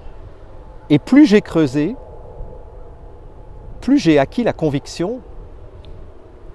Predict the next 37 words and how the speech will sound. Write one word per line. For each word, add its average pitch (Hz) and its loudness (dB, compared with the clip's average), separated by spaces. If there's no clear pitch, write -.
que 185 0
nous 151 0
étions 233 0
effectivement 170 -2
dans 127 -2
un 135 -4
immense 214 -2
mensonge, 139 -4
y 220 2
compris 202 4
par 156 0
rapport 127 0
au 131 -2
nombre 120 -2
de 107 -4
cas, 196 -4
y 208 -4
compris 180 -2
par 151 -4
rapport 120 -4
au 123 -4
nombre 113 -4
de 127 -2
morts, 185 -4
y 190 -2
compris 185 -4
par 156 -2
rapport 131 -2
à 123 0
la 117 0
surcharge 131 -4
des 107 -6
hôpitaux, 202 -6
y 226 -2
compris 190 -2
par 147 -2
rapport, 151 0